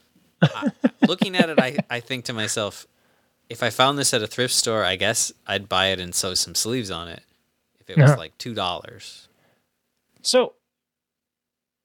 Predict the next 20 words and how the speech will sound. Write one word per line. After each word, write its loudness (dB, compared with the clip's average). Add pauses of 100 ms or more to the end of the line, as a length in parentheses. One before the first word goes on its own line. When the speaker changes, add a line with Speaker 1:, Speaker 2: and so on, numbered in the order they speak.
(260)
Speaker 2:
you 6
could 4
find 6
a 6
puffy 2
coat 2 (400)
at 6
a 6
thrift 4
store, 4 (220)
um, 6 (120)
if 4
you 6
Speaker 1:
Cut 4
the -2
Speaker 2:
were 6
Speaker 1:
sleeves 0
Speaker 2:
to 6
Speaker 1:
off. 8
Speaker 2:
head 4